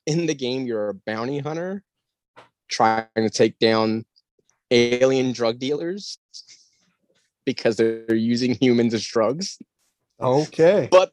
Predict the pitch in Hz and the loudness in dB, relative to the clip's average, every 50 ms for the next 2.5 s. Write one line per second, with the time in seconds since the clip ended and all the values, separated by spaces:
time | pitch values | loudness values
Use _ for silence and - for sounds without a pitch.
0 | _ - 196 175 156 143 139 135 160 160 165 175 - - - - - 170 170 170 | _ 2 2 2 0 -4 0 2 4 4 4 2 0 -6 -12 -2 2 4 4 6
1 | 190 220 220 - - _ _ _ _ _ _ _ _ _ _ _ _ - 185 160 | 4 4 2 0 -6 _ _ _ _ _ _ _ _ _ _ _ _ -4 -2 -2
2 | 165 156 151 147 139 131 127 135 - | 0 -2 -2 -4 -6 -8 -12 -16 -20